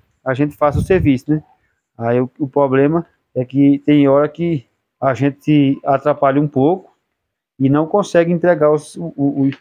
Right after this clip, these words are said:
o serviço naquela ordem certa, que nem eu sempre digo. Não adianta eu tá mentindo,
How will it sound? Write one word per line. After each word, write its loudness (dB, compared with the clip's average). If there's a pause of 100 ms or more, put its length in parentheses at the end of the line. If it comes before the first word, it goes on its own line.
(360)
o -4
serviço 0 (440)
naquela 2
ordem 2
certa, -2
que -6
nem 2
eu 2
sempre -4
digo. -2
Não 0
adianta 0
eu 2
tá 0
mentindo, -2